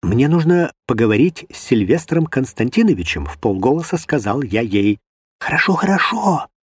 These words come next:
шёпотом затараторила девица. "Вы только садитесь, садитесь вот здесь.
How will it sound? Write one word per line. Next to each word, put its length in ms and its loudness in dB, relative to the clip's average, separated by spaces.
шёпотом 420 -2
затараторила 680 0
девица. 440 0
"Вы 60 2
только 260 0
садитесь, 680 0
садитесь 640 0
вот 180 2
здесь. 480 2